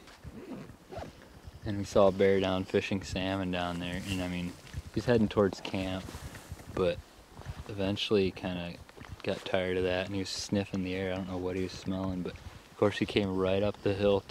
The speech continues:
to us. <laughs> Like, right towards us. Thankfully we had a lot of open country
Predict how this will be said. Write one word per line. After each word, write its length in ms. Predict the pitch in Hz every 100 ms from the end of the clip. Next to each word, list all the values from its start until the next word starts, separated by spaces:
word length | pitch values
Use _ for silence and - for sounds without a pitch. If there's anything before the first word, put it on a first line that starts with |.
| -
to 180 | 110 95
us. 480 | 95 - - - -
<laughs> 1700 | - - - - - - - - - - - - - - - - -
Like, 160 | -
right 240 | 101 98 -
towards 360 | - 98 95 98
us. 160 | - -
Thankfully 400 | 101 101 101 92
we 80 |
had 100 | 90
a 60 | 90
lot 240 | 90 90
of 120 | 90 92
open 320 | 90 - 90
country 480 | - 90 - 87